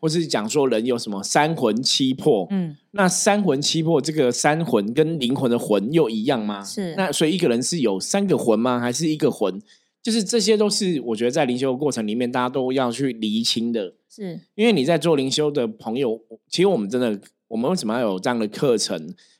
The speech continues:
Speaker 1: 那我们之后也会推出灵修的线上课程，方便大家
Speaker 2: 有，我们在伏魔学院会上线。
Speaker 1: 对，方便大家线上可以学习吼。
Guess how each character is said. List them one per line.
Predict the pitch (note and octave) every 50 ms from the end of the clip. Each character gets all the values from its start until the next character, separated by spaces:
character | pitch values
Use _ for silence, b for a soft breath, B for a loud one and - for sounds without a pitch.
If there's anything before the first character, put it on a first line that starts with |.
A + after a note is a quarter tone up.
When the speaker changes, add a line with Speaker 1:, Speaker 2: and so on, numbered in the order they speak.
| b -
Speaker 1:
那 | F3 E3+
我 | B2+
们 | A#2 A#2
之 | A#2 - C#3 D3
后 | D3 C#3+
也 | A2 G2+
会 | G#2 A2+ A#2
推 | - - B2+
出 | A#2 - C#3 B2+ A#2
灵 | A2+ G#2+ A2
修 | A2 - A#2+ A#2+
的 | A2 A2 G2+
线 | G2 - - D3 B2
上 | B2+ C#3 A#2+ A2
课 | G#2+ C3+ C3 A2+
程， | - - G#2 F#2 G#2
方 | A2 - - -
便 | D3+ C#3+
大 | - C#3
家 | F3 A3
Speaker 2:
有， |
我 | A3
们 | G#3+
在 | G#3+ G#3
伏 |
魔 | G#3 G3+ G3
学 | G3+ - F3+ F3 F3
院 | F#3+ F#3+ F3+ D#3+ D3 - - _
会 | F#3+ F3+
上 | D#3+ C3+ B2 A2+ G#2+
线。 | - - F#3+ D#3+ C3
Speaker 1:
对， | - - - _ _ _ -
方 | F3 D#3+ D3+ D#3
便 | D#3+ E3 D#3+
大 | D#3 D3
家 | D3 D3+ D3 C#3+
线 | D3 - D3 B2+
上 | C3 C3+ D3+ C3 A#2
可 | A#2 - A#2+
以 | A#2 A#2 A2
学 | G#2 - - - - G#2+ G2+ G#2 A#2+
习 | A#2 - - F#2+ F#2
吼。 | A2 G2+ F2+ E2